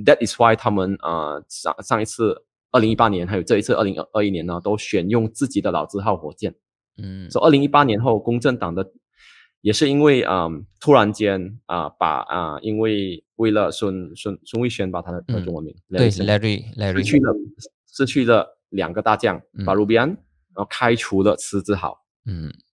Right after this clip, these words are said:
Speaker 1: 很多人也不在，在沙劳越忘，忘了，施志豪是被开除的。
Speaker 2: 哦，
Speaker 1: <laughs> 然后过后自己，
Speaker 2: 对。
Speaker 1: 二零二零年，他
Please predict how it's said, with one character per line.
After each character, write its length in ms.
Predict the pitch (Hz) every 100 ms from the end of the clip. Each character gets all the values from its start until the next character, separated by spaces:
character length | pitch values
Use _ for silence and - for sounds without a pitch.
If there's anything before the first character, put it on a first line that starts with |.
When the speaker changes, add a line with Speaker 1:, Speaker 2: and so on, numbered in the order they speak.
| _ _
Speaker 1:
很 120 | 110
多 100 | 147
人 60 | 120
也 80 | 98
不 80 |
在， 160 | 117 127
在 140 | 131
沙 140 | 123 120
劳 60 |
越 80 | 104
忘， 260 | 101 113 107
忘 300 | 110 120 98
了， 240 | 87 - _ _
施 140 | - 113
志 80 | 120
豪 100 | 98
是 80 |
被 100 | 101
开 220 | 110 - 87
除 260 | - 78
的。 80 | 92 - _ _ _ -
Speaker 2:
哦， 200 | 104 82
Speaker 1:
<laughs> 40 | 123
然 80 |
后 140 | 175 160
过 240 | - 185
后 120 | 185 180
自 200 | 190 190
己， 260 | 120 101
Speaker 2:
对。 100 | - - _ -
Speaker 1:
二 140 | 196
零 200 | 151 139
二 80 | 156
零 180 | 135 113
年， 320 | 101 107 - _ _
他 160 | -